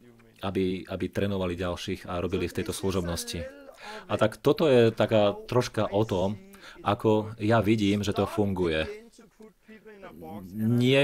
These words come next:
je to znovu to vložiť niekoho do škatule.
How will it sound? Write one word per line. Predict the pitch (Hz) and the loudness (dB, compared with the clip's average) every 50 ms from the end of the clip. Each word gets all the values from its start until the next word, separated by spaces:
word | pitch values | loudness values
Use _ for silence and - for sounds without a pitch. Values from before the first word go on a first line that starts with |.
| 147 139 | 6 6
je | - | 6
to | - 117 113 | 6 4 4
znovu | 104 110 120 120 113 107 107 101 - - - - - - - | 6 6 6 8 8 6 6 4 2 -6 -18 -20 -14 0 4
to | 117 117 120 113 113 110 | 6 6 6 6 4 2
vložiť | 92 110 120 127 127 117 101 | 6 8 8 8 8 6 6
niekoho | 107 107 110 113 113 107 107 104 | 6 4 4 4 4 2 4 4
do | 107 | 4
škatule. | 104 - - - 104 101 - 101 92 87 82 80 | 2 2 2 0 0 0 2 0 0 0 0 -2